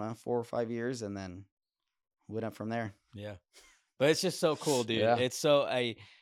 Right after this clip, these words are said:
Speaker 2: I, um, you look at the, take that money, you're gonna go buy, and, and, and I,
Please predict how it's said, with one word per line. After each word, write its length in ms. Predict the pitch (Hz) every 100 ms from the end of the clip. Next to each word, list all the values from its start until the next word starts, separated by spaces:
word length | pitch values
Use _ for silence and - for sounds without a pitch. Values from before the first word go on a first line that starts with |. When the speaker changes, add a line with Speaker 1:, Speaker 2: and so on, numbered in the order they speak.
| _ _ -
Speaker 2:
I, 200 | 127 120
um, 380 | 113 104 104 90 _ _ _ _ _ _ _ _
you 160 | 123 120
look 220 | 135 147
at 260 | 156 139 -
the, 500 | 127 120 117 110 101 _ _ _ _ _ _
take 220 | 147 135
that 180 | 151 139
money, 380 | 120 113 123 139 _
you're 140 | 113
gonna 200 | 107 120
go 140 | 117 117
buy, 380 | 110 113 120 -
and, 140 | 117 113
and, 140 | 117
and 200 | 120 117
I, 160 | 113